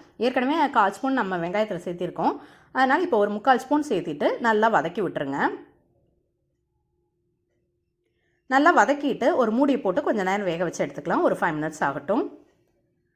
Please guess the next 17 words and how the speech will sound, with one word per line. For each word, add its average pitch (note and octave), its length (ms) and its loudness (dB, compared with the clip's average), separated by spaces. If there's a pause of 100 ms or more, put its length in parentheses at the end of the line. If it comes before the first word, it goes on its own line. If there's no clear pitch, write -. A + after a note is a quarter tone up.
(200)
இப்போ D4+ 200 2
ஃபைவ் C4 240 4
மினிட்ஸ் D4 280 0
ஆயிடுச்சு. A3+ 360 4
நான் D#4+ 140 2
மூடியை B3 260 0
திறந்துட்டு F#3+ 360 -2
வதக்கி F3+ 280 0
விட்டுக்கிறேன். E3 500 -4
ஃபைவ் G#3 220 2
மினிட்ஸ்க்கு C4 300 -2
ஒருக்கா A#3+ 180 0
இந்த A3+ 160 0
மாதிரி G#3 240 -2
வதக்கி F3 300 -2
விடுங்க. D3 340 -2 (1500)
கடைசியா D#4 680 4